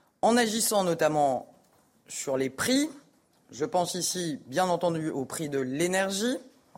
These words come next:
avec le bouclier tarifaire, sur les prix du gaz et de l'électricité.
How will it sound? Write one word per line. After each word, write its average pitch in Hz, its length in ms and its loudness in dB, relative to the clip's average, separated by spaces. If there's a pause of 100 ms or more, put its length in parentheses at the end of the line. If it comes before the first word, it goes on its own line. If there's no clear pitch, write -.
(380)
avec 160 260 0
le 165 80 0
bouclier 156 340 -2
tarifaire, 233 680 2
sur - 240 -4
les 147 140 0
prix 143 140 -8
du 143 120 -6
gaz 214 420 2 (500)
et 247 120 2
de 226 100 2
l'électricité. 196 800 -2